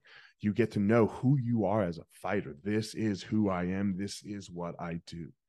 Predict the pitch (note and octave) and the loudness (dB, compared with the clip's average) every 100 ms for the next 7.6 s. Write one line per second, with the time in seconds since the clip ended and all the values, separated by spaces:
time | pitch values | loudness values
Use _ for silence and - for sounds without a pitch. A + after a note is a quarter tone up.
0 | _ - _ F2 E2+ E2 D#2 D#2+ F2 D2+ | _ -20 _ -2 0 0 0 0 -2 -4
1 | A#1 F2+ G2+ D2 E2+ F2+ D#2 B1+ - D#2+ | -2 0 0 2 2 4 2 -2 -8 -4
2 | D2+ F2 F#2 F2+ F2 _ _ - _ _ | -2 0 0 -2 -4 _ _ -20 _ _
3 | G#2 F2+ A2 A2 - G#2 B2 - - F#2+ | -4 2 4 4 2 2 2 0 -4 -4
4 | - G2+ F2+ - A#2 A2 - C#3 C3+ - | -2 -2 -2 -2 0 2 4 2 2 -2
5 | B2+ C#3 C3 A#2+ - B2+ C#3+ G2+ G#2 B2 | 0 2 2 0 0 0 0 -2 0 0
6 | C#3 E3 C3 G2+ - B2+ - - E2 G2 | 0 -2 -2 -2 0 0 -2 -6 0 2
7 | - - - - - - | 2 -2 -14 -18 -16 -16